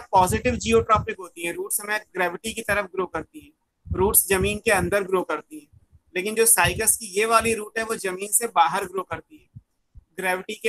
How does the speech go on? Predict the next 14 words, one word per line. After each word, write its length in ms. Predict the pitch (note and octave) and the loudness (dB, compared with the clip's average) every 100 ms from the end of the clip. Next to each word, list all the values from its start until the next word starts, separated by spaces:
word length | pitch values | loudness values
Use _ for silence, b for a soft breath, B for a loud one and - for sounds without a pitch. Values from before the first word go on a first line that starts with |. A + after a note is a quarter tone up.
| G3+ | 0
against 520 | F#3 E3+ G3+ G#3 - | 0 0 0 -2 -4
में 80 | G3+ | -8
ग्रो 160 | F3+ F3 | -6 -4
कर 160 | E3+ D#3+ | -4 -6
रही 200 | D#3+ E3 | -6 -8
है, 60 | |
तो 120 | E3+ | -8
इसलिए 280 | F3+ - G3+ | -4 -2 -2
इसको 200 | - - | -2 -2
लिखा 260 | F#3+ F#3 F#3 | -6 -4 -4
जाता 220 | F#3 F#3 | -4 -6
है 100 | F#3+ | -6
technically 520 | F3+ F3+ F3 F3+ G#3+ - - - F3 F#3 | -8 -12 -12 -10 -10 -14 -20 -20 -6 0
negatively 600 | F#3 G3 F#3+ F#3 F#3 | 2 2 0 -4 0